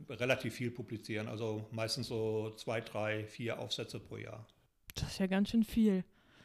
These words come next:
Speaker 2: Wie, ähm, ist so ein, wie, wie findet so ein Prozess statt, dass man etwas publiziert? Wie, wie forschen Sie? Wie legen Sie sich auf ein Thema fest? Wie diskutieren Sie das? Wie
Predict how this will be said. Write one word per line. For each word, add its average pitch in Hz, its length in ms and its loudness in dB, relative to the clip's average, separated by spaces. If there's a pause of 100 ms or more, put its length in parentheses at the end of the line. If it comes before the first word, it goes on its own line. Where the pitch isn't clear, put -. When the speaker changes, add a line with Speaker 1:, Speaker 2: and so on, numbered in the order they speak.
(120)
Speaker 2:
Wie, 196 340 6
ähm, 175 720 2
ist - 180 -6
so 185 180 -2
ein, 175 200 0 (460)
wie, 175 500 -8
wie 180 100 -8
findet 214 380 -2
so 185 140 -8
ein 175 200 -6
Prozess - 540 -8
statt, - 600 -6 (480)
dass 190 240 -4
man 185 200 -2
etwas 196 260 -6
publiziert? 214 840 -2
Wie, 170 340 -8
wie 175 100 -2
forschen 208 560 2
Sie? 220 360 0
Wie 185 400 2
legen 196 340 4
Sie 180 100 -4
sich 180 220 -4
auf 180 120 -2
ein 180 100 2
Thema 208 420 4
fest? - 540 -10 (100)
Wie 180 400 -4 (420)
diskutieren 233 580 4
Sie 220 120 -2
das? 214 380 -2
Wie 180 380 -6